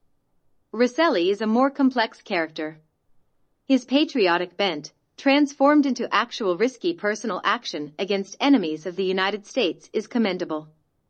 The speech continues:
Overshadowing the fraud, theft, deception, and murder is Rosselli's charm and ability to leverage situations. Why would someone as powerful as Johnny Rosselli waste his time with Patch Kincaid?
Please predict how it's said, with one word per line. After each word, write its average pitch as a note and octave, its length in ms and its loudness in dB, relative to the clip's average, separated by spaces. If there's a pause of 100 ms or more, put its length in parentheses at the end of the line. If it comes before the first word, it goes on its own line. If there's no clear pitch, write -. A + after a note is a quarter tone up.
(640)
Overshadowing G3+ 720 0
the E3 80 -8
fraud, E3 460 0 (260)
theft, G#3 400 -2 (120)
deception, G#3 640 -4 (120)
and G#3 200 -2
murder C4+ 280 2
is F3+ 200 -2
Rosselli's B3 520 -2
charm F3+ 460 -4
and G3 160 -4
ability F#3+ 440 0
to G3+ 120 -8
leverage F#3+ 360 -2
situations. D#3+ 880 -6 (960)
Why B3+ 220 4
would D#4+ 180 0
someone A#3+ 320 0
as F3 120 -6
powerful G3+ 540 -2
as F3+ 180 -6
Johnny A#3 320 2
Rosselli F#3+ 420 -2
waste G3 340 -2
his G3 140 -8
time F3+ 320 -4
with F3 160 -12
Patch G3+ 320 -4
Kincaid? F3+ 540 -8